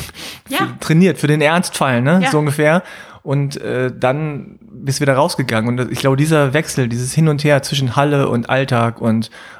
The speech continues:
Speaker 1: okay, hier, ich bin down, aber jetzt hier, da bin ich im Training gut, im Wettkampf gut, ich, ich, ich kann es. Und, und das,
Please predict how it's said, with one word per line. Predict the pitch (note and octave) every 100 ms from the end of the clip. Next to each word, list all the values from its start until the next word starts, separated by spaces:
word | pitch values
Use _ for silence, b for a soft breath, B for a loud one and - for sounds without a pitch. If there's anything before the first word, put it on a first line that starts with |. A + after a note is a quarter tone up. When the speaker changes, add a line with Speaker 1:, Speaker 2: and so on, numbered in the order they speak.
| -
Speaker 1:
okay, | B2 - A#2+ G2+ - - - _ _ _ _ _ C3
hier, | A2+ D3 D3
ich | C3 -
bin | B2+
down, | B2+ C3+ C3+ A2
aber | A2 A2+
jetzt | A2+ -
hier, | D3+ C#3+ A2 - -
da | B2 C3+
bin | C3+ C#3
ich | C#3 - - B B B B _ _
im | C3+
Training | - D3 D3+ C#3
gut, | D3+ D#3+ B2
im | B2+
Wettkampf | D#3+ - C#3+ C#3+
gut, | D#3 C#3 -
ich, | - -
ich, | A#2+
ich | - -
kann | - D#3+ D#3
es. | A2+ - - B2 A#2
Und, | B2 A#2 A#2
und | C#3 C3+
das, | C3+